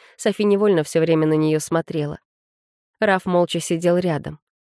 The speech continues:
Потом, чуть прихлопнув обеими руками по столу, спросил:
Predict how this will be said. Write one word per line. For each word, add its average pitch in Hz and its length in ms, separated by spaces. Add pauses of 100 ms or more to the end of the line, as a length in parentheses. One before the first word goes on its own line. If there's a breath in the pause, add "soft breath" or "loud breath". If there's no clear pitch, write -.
(140)
Потом, 165 320
чуть - 220
прихлопнув 160 580
обеими 147 380
руками 147 400
по 151 140
столу, 156 360
спросил: 151 580